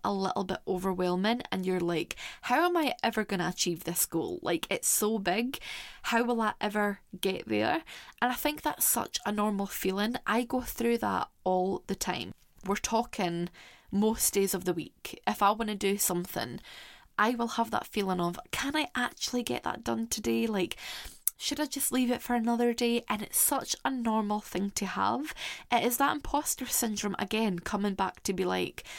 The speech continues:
"Why would you want that? Like, you cannot have that." And it's just a disbelief that we can actually achieve it. And sometimes I just get so frustrated with this whole thing because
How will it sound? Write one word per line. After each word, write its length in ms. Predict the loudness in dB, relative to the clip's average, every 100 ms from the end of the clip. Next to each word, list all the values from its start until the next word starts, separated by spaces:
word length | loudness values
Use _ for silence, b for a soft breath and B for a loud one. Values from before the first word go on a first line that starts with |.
| B B B -12
"Why 340 | -4 0 2
would 240 | 2 0 0
you 100 | 2
want 260 | 2 0
that? 200 | -2 -2
Like, 220 | -2 -2
you 100 | -2
cannot 460 | 0 0 0 0 0
have 280 | -2 -4 0
that." 300 | 0 0 -4 -12 B B B
And 100 | 0
it's 180 | 0 0
just 360 | 0 2 0 0
a 60 | -2
disbelief 760 | 0 -2 -2 0 0 0 0
that 120 | -2 -2
we 80 |
can 220 | -4 -6 -6 -2
actually 460 | -2 -2 -4 -2
achieve 480 | -2 -2 -2 -2 0
it. 200 | 0 0 -4 B B B B
And 120 | 0
sometimes 540 | 4 4 4 2 2 2
I 80 | -2
just 240 | 0 -2 -2
get 160 | 0
so 340 | 2 2 2 -2
frustrated 840 | -2 0 2 2 0 -2 -6 -4
with 140 | -4 -2
this 200 | -2 0
whole 300 | 2 0 0
thing 360 | -2 -4 -4 -6
because 520 | -6 -2 -2 0